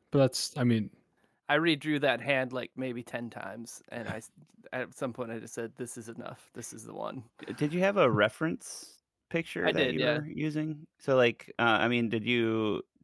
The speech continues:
Speaker 3: d-, is this pose, like, did you sort of copy this from a, a image of a
Speaker 2: Yeah.
Speaker 3: squirrel?
Speaker 2: Yeah, yeah. So I found a pose is basically in this pose.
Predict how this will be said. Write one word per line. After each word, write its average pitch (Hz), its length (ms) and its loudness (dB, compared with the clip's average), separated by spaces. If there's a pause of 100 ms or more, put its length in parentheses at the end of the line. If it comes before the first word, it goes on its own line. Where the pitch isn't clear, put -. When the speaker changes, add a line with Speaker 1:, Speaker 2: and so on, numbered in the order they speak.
Speaker 3:
d-, - 80 0
is 113 220 2
this 107 180 -2
pose, 123 800 0 (180)
like, 104 180 0
did 110 120 -4
you 110 100 0
sort 110 220 2
of 95 60 -4
copy 104 300 2
this 104 140 -2
from 95 220 -4
a, 87 260 -2
a 92 220 0 (220)
image 110 260 -2
of 98 80 -4
a - 20 -4
Speaker 2:
Yeah. 95 40 -4
Speaker 3:
squirrel? 165 580 4 (440)
Speaker 2:
Yeah, 127 200 -8
yeah. 127 280 -2
So 151 200 2
I 151 40 4
found 180 240 4
a 160 40 2
pose 147 480 0
is 135 280 -4
basically 127 540 -2
in 120 80 -4
this 117 180 -8
pose. 120 640 -6